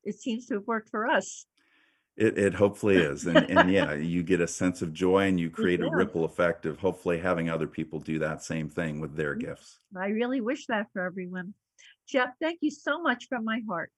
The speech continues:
Speaker 1: truly, for this tremendously enlightening interview. Near-death experiencers remind us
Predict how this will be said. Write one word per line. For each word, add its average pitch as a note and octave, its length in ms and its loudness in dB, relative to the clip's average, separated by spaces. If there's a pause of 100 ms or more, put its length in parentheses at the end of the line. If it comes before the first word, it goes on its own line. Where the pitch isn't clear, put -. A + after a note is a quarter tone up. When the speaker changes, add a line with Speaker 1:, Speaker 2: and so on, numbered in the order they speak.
(440)
Speaker 1:
truly, G3+ 460 -4 (640)
for A#3+ 120 2
this A#3+ 380 0 (260)
tremendously C4+ 680 -2
enlightening G#3 640 -4
interview. F#3+ 540 -10 (800)
Near-death D4+ 460 2
experiencers A#3+ 920 -6
remind A3+ 540 -4
us D#3 300 -10